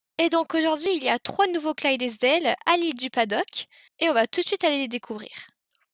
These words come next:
Alors le premier a une robe qui est, je pense, la première dans le jeu, euh, comme celle-là. Je dirais que c'est gris pommelé mais avec des zones, euh, brunes, des plus clairs sur son corps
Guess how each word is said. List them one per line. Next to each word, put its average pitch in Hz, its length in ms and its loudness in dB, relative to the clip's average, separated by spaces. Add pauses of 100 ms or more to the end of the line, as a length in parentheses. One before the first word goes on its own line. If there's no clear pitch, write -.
(300)
Alors 320 240 6
le 381 140 4
premier 349 520 -2
a 302 140 2
une 302 160 -2
robe 311 340 2
qui - 200 -2
est, 294 40 2
je 277 140 4
pense, 320 260 -2
la 247 100 2
première 311 360 -2
dans 269 160 -2
le 262 160 0
jeu, 277 280 0
euh, 220 300 2
comme 302 160 -2
celle-là. 247 400 0 (480)
Je - 160 2
dirais 330 360 2 (180)
que 302 120 0
c'est 294 540 2
gris 277 320 -2
pommelé 302 540 2
mais 277 100 2
avec 240 220 2
des 247 160 -2
zones, 269 280 2
euh, 220 220 2
brunes, 254 520 -4
des 311 200 2
plus - 180 -6
clairs 311 440 2
sur - 240 -2
son 254 180 -4
corps 302 280 2